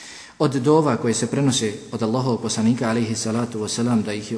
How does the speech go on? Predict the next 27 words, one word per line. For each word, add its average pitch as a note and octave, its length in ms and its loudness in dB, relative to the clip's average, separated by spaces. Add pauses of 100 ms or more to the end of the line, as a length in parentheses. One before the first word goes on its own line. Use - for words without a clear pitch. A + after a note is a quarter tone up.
učio A#2 380 -2
na A2 240 0 (120)
ruku B2 380 -2
i A#2 120 2
na A2+ 120 2
seždi, B2+ 540 0
kako A#2 220 -4
se A2 120 -6
prenosi A#2 420 -2
od G#2+ 100 -4
Ajše A2 420 -2
radijallahu A2+ 680 -6
ta'ala G#2 280 -6
anha, C3+ 420 -2 (140)
jeste: G#2+ 420 -4
„Subhanaka B2+ 680 -4
Allahumma A#2+ 560 -2 (600)
rabbana A#2+ 580 0
wa A2+ 160 -2
bihamdika C3 640 -4
Allahumma C3 420 -2
gfirli. G#2+ 480 -6 (640)
Subhanaka B2+ 720 -4
Allahumma B2+ 500 -2 (140)
rabbana B2+ 500 -2
wa G#2+ 120 -4
bihamdika A#2 680 -6